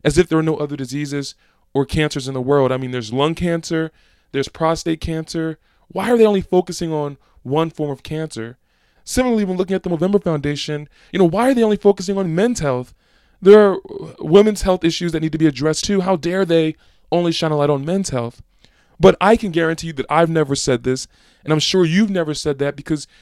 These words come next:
you understand that, yes, while Susan G Komen is focused on breast cancer and while Movember is focused on prostate and testicular cancer, they're not at all saying that all other cancers are not worthy of inquiry,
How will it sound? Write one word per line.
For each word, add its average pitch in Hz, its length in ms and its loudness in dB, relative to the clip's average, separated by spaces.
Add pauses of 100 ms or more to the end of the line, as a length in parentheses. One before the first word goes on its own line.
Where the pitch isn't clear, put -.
(120)
you 208 180 2
understand 190 560 2
that, 151 200 -6
yes, 131 500 -2 (640)
while 160 300 2
Susan 214 280 -2
G 196 120 -4
Komen 175 360 -6
is 156 120 -10
focused 156 440 -8
on 139 260 -8
breast 143 280 -2
cancer 147 400 -10
and 135 100 -8
while 131 300 -4 (260)
Movember 160 560 2
is 139 140 -10
focused 147 340 -4
on 131 120 -8
prostate 143 400 -8
and 139 80 -16
testicular 175 420 -6
cancer, 143 460 -6 (460)
they're 190 80 2
not 226 100 4
at 202 60 -2
all 196 140 0
saying 185 240 -6
that 160 140 -6
all 160 180 2
other 151 160 -2
cancers 156 420 -8
are 143 60 -4
not 143 180 -6
worthy 143 420 -2
of 135 140 -2
inquiry, 151 560 -6